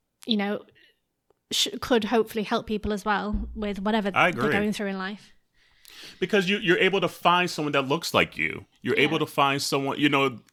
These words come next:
Speaker 2: you don't feel as alone. You don't think you're the freak. You don't think you're weird. I mean, yes, you could be, but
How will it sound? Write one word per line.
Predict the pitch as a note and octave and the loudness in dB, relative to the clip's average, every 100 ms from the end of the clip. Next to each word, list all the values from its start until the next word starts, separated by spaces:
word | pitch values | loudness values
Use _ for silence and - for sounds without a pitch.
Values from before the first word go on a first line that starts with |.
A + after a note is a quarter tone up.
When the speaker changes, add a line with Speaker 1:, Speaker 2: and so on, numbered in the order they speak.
| _ | _
Speaker 2:
you | C3 | 0
don't | C3 D3+ | 2 2
feel | - E3 C#3 | -2 0 4
as | C3+ B2 | 4 4
alone. | G#2 G2+ A#2 B2 G2 F#2 | 0 2 4 4 2 0
You | A2 | 2
don't | B2+ A2+ - | 0 -2 -2
think | C#3 C#3+ | -2 0
you're | G#2+ | -2
the | F#2 | -2
freak. | E2+ - F2+ D#2+ - - | -4 -4 -4 -4 -10 -8
You | A2 | -4
don't | B2+ A#2 | -2 0
think | D3+ D3 | 0 2
you're | A2 | 2
weird. | F2+ F2 G2 E2+ D#2+ D2+ C#2+ - - - | 2 2 2 4 2 -4 -6 -12 -12 4
I | C#3+ | 6
mean, | C#3+ | 8
yes, | A2 A#2 C3 | 8 6 4
you | |
could | A2 B2 F2+ E2 | -4 -2 -2 -2
be, | D#2+ F2+ A#2+ - - _ | -4 -4 -8 -18 -20 _
but | B2 B2+ B2 G#2+ | -2 4 4 4